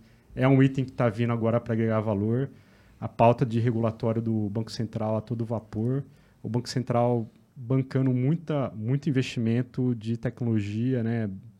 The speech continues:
Com o Campos Neto inovando fortemente, né? E a gente, né,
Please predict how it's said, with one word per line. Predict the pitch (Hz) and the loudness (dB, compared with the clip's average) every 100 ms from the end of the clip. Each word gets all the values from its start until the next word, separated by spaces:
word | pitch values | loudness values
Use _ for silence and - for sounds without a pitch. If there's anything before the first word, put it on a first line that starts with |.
| - | -18
Com | - | -12
o | 104 101 107 107 - | -12 -10 -10 -12 -8
Campos | 107 - | -8 -6
Neto | 113 107 - 110 107 - _ _ _ 120 | -4 -4 -4 -8 -10 -16 _ _ _ 2
inovando | 135 143 101 120 135 | 8 8 8 6 6
fortemente, | 156 135 123 - 107 117 151 - | 4 0 -2 0 2 2 0 -4
né? | 123 147 - _ _ _ _ _ _ | -6 -8 -12 _ _ _ _ _ _
E | 123 | 2
a | 127 | 4
gente, | 110 123 127 170 185 170 - 160 113 | 4 2 0 -2 -4 -6 -16 -20 -12
né, | 127 | -8